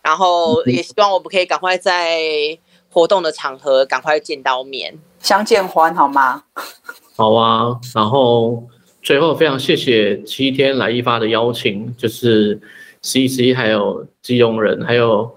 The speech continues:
Speaker 3: 冠豪老师的录制，
Speaker 2: <laughs>
Speaker 3: 在，在疫情期间我们在线上相会。那最后的重点就是，我是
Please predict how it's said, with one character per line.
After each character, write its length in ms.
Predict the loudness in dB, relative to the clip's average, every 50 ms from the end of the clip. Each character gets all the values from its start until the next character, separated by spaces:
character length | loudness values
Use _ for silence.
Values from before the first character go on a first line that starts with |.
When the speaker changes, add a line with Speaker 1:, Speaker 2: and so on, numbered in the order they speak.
| _ _ _ _ _
Speaker 3:
冠 180 | 0 0 0 0
豪 200 | 0 -2 -2 0
老 200 | 0 0 0 0
师 260 | -2 -2 -2 -2 0
的 340 | 2 4 4 6 6 4 4
录 280 | 2 2 0 0 0 -4
制， 360 | -6 -4 -2 -2 -4 -4 -12 _
Speaker 2:
<laughs> 80 | _ 0
Speaker 3:
在， 240 | 0 2 2 2 0 -2 -4 _ -4
在 120 | -2 -2 0
疫 120 | 2 0 0
情 240 | 0 -2 -4 -4 -4
期 200 | -4 -4 -4 -2
间 200 | 2 2 2 2
我 60 | 2
们 160 | -2 -4 -2
在 200 | 0 0 0 0
线 280 | -2 -2 -2 -2 -2 -2
上 320 | -4 -4 -4 -4 -4 -8 _ _ _ _ _
相 280 | -10 -6 -4 -4 -4 -2
会。 280 | 0 0 0 0 -4 -10 -18 _ -20 _ _ _ -20 -14 -8 -4
那 100 | -4 -2
最 160 | 2 2 2
后 100 | 4 4
的 80 | 2 2
重 220 | 2 0 -2 -2
点 200 | -2 -6 -6 -4
就 80 | -6 -6
是， 320 | -4 -2 -2 -2 -2 -4 -8 -16 _ _ _ 0
我 80 | 0 0
是 320 | 2 2 0 0 0